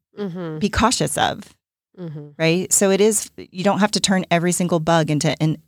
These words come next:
Speaker 2: entomology lesson,
Speaker 1: Mm-hmm.
Speaker 2: right? It can just be, "Oh, this is a cool bug. Oh my gosh, let's go home and, you know, look that up later," but we don't have to stop and have, like, a mini lecture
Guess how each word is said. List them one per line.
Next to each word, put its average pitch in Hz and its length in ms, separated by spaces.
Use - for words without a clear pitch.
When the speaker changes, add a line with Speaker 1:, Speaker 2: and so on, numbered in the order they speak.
Speaker 2:
entomology 151 640
lesson, - 500
Speaker 1:
Mm-hmm. 185 340
Speaker 2:
right? 151 200
It 165 80
can 202 140
just 190 140
be, 185 140
"Oh, 175 140
this 170 260
is 165 100
a 160 80
cool 151 280
bug. - 380
Oh 170 180
my 147 180
gosh, 139 300
let's 160 160
go 165 180
home 165 220
and, 156 340
you 160 120
know, 143 300
look 180 220
that 170 160
up 151 140
later," 160 500
but 160 200
we 156 80
don't 151 180
have 160 160
to 147 80
stop 139 360
and 147 100
have, 147 180
like, 143 160
a 151 40
mini 143 260
lecture 143 560